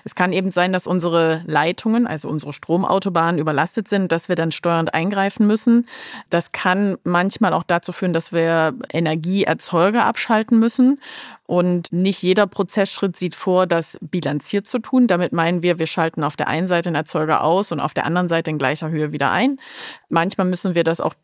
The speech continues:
einfach nur diese Einsenkseite aktivieren. Und wenn wir das tun müssen, kann man das in einem Extremfall auch in der Frequenz sehen. Deshalb würden wir diese Eingriffe auch nie so vornehmen,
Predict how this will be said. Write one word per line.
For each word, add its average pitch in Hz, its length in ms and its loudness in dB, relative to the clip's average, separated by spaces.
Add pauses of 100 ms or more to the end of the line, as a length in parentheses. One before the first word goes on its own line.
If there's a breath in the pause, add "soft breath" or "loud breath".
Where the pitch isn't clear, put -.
(160)
einfach 160 420 -2
nur 190 300 4
diese 160 500 0
Einsenkseite 151 1120 -2
aktivieren. 165 640 -4
Und 170 240 -4
wenn 165 160 0
wir 170 60 0
das 165 260 -2
tun 196 260 0
müssen, 180 320 -4 (180)
kann 190 320 0
man 185 280 0
das 175 320 0
in 170 200 -4
einem 165 140 -2
Extremfall 202 880 -2
auch - 200 -2
in 165 120 -4
der 156 100 -2
Frequenz 156 540 -6
sehen. 190 320 -2 (320 loud breath)
Deshalb 175 320 0
würden 175 180 0
wir 170 80 2
diese 165 260 -2
Eingriffe 165 460 -2
auch 151 220 -2
nie 208 340 4
so 190 240 2
vornehmen, 165 680 -2